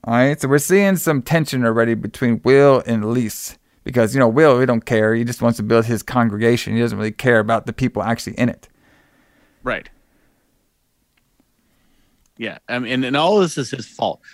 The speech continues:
Speaker 2: Like, I don't, I don't think I can, I can iterate that enough.
Speaker 1: Yes.
Speaker 2: Is that, <laughs> like, he's complaining about all this happening and how he's having to build all the walls by himself, but this,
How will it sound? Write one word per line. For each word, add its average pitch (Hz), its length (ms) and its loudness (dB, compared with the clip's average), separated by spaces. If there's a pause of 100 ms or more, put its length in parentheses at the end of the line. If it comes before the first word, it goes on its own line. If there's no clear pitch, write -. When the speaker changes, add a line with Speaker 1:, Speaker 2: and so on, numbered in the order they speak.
(120)
Speaker 2:
Like, 165 80 0
I 208 80 0
don't, 262 100 -4
I 202 140 -2
don't 285 160 0
think 220 180 -2
I 165 60 -2
can, 135 280 -4
I 123 80 -6
can 120 200 -8
iterate 123 420 -2
that 101 160 -2
enough. 95 480 -8 (240)
Speaker 1:
Yes. 113 240 2
Speaker 2:
Is 113 180 -2
that, 110 280 -4 (440)
<laughs> - 440 -20
like, 156 160 -4
he's 247 200 0
complaining 196 580 0
about 131 180 -2
all 147 160 -2
this 131 180 -8
happening 123 500 -6
and 104 140 -12
how 120 220 -6
he's 135 180 -4
having 123 220 -4
to 104 60 -8
build 120 280 -2
all 113 140 -2
the 101 80 -4
walls 120 400 -2
by 87 180 -8
himself, 92 480 -8 (400)
but 143 240 -2
this, 208 220 0